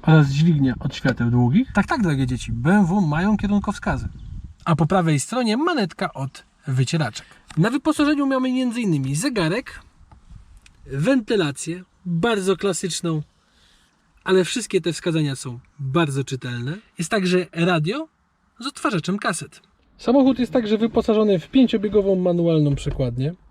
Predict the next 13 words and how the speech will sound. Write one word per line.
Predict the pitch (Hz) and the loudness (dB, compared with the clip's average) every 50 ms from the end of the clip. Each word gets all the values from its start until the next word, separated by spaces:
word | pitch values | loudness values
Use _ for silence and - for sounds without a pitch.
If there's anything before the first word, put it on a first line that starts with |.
| _ _ _ _ _ _ _ - - - - - - - - - - - | _ _ _ _ _ _ _ -12 -12 -10 -8 -10 -10 -10 -12 -16 -16 -10
która | - - 370 349 311 | -4 -2 0 0 0
pracuje | 254 302 254 - - 240 214 196 185 147 - | 0 0 -2 0 0 0 0 0 0 -2 -6
wystarczająco | - 180 180 226 330 311 - 262 202 - 196 180 165 156 147 - 151 | -10 -8 -2 -2 -2 0 0 -2 -2 0 0 0 2 2 0 -2 -4
precyzyjnie. | 135 139 143 131 - 143 131 135 131 127 127 131 160 202 214 - - - - _ - - - - - - - - - - - - - - - - - - - - - - - - - - - - - - - - - - - - - - - - - - _ _ _ _ _ _ - - _ _ - - - - - - _ _ - | -4 -4 -6 -6 -4 -4 -2 -2 0 0 0 -2 -4 -6 -8 -14 -20 -20 -20 _ -20 -20 -16 -14 -14 -12 -14 -14 -18 -20 -20 -20 -20 -20 -20 -20 -20 -20 -20 -20 -20 -18 -16 -16 -18 -20 -20 -20 -20 -20 -20 -20 -20 -20 -18 -18 -16 -16 -16 -18 -20 -20 _ _ _ _ _ _ -20 -20 _ _ -12 -12 -12 -12 -12 -20 _ _ -2
Mimo | - 156 165 170 170 165 165 - | 2 4 4 4 4 0 -2 -4
upływu | - 165 147 180 175 160 143 143 139 127 - | -8 -6 0 2 2 2 2 0 -4 -6 -8
wielu | - 131 165 226 254 | -6 -4 -2 -2 -2
lat | 214 160 180 262 302 - - _ _ _ _ _ _ - - - - - - - - _ _ _ _ _ _ _ _ _ _ _ _ _ _ _ _ _ _ _ - | -2 -2 -2 -4 -6 -8 -20 _ _ _ _ _ _ -20 -20 -20 -20 -20 -20 -20 -20 _ _ _ _ _ _ _ _ _ _ _ _ _ _ _ _ _ _ _ -4
ta | - 330 | -4 -2
dźwignia | 254 208 190 165 160 160 170 | -2 0 0 0 2 2 2
zmiany | 160 151 160 156 151 147 | 2 2 2 2 2 0
biegów | 139 135 127 120 165 202 | 0 -2 -4 -6 -8 -12
wchodzi | - - - 147 135 135 165 | -10 -6 -4 -4 -4 -4 -8